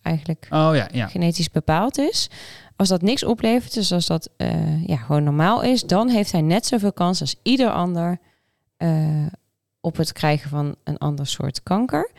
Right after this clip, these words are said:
Speaker 1: Eh, maar als het een recidief, eh, betreft, dat is dus dat dezelfde soort kanker opnieuw terugkeert,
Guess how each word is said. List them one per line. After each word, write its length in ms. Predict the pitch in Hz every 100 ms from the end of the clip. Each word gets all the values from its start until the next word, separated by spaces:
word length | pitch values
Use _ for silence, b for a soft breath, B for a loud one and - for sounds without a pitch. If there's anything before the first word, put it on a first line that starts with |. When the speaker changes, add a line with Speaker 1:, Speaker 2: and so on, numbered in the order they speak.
| B B B B B B -
Speaker 1:
Eh, 140 | 165 160 156 151 165 - _ _ -
maar 300 | 151 170 -
als 160 | 180
het 160 | 175 160
een 160 | 156 151
recidief, 760 | 156 151 - 139 123 220 - - - _ _ _ _ _
eh, 140 | 208 202
betreft, 600 | 202 233 247 403 - -
dat 200 | - 165
is 160 | 160 - _ _
dus 200 | 156 151
dat 180 | 151 -
dezelfde 520 | 143 160 170 190 -
soort 240 | - 147
kanker 300 | - 156 147 143
opnieuw 260 | 147 180
terugkeert, 680 | 247 254 247 - 240 262